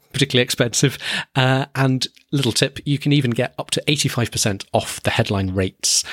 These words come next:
uh, if you have valid student I D. So that's well worth looking out for.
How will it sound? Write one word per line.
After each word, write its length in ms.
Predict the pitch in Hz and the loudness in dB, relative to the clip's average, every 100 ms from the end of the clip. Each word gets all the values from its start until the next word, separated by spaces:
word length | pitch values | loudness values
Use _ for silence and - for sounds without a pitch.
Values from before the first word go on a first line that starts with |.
| - - - | -12 -6 -2
uh, 100 | 95 | 0
if 180 | 107 - | 0 0
you 80 | 92 | -2
have 160 | 101 | -4
valid 400 | - 95 92 - - | -2 -2 -2 -2 0
student 520 | - - 92 92 - - | 0 0 -4 -4 -6 -4
I 160 | 90 | -6
D. 280 | 90 90 82 - | -4 -8 -8 -10
So 160 | - 92 - | -10 -10 -8
that's 180 | - | -6
well 140 | 98 90 | -4 -4
worth 180 | 92 - | -4 -6
looking 220 | - 107 | -4 -4
out 120 | 101 | -2
for. 260 | - 107 | 0 0